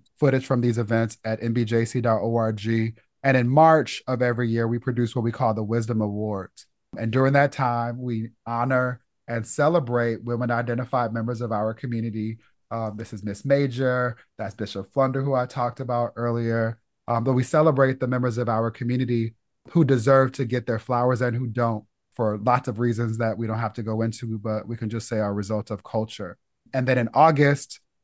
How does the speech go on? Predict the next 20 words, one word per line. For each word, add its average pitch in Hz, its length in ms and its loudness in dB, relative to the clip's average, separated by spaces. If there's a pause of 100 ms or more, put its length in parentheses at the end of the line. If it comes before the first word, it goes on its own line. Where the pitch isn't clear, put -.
which 123 180 -6
is 110 280 -2
around 117 800 2
James 107 280 -2
Baldwin's 135 540 4
birthday, 123 680 0 (300)
um, 117 140 -2
we 117 80 -2
celebrate 113 420 2
male 113 220 4
identified 110 600 -2
folks. 104 280 -6
And 101 100 -4
in 101 80 -2
this 117 160 -2
picture, 120 580 -2 (280)
it 104 100 -4
includes 107 340 -2
Alvin 107 300 0
Ailey, 139 580 4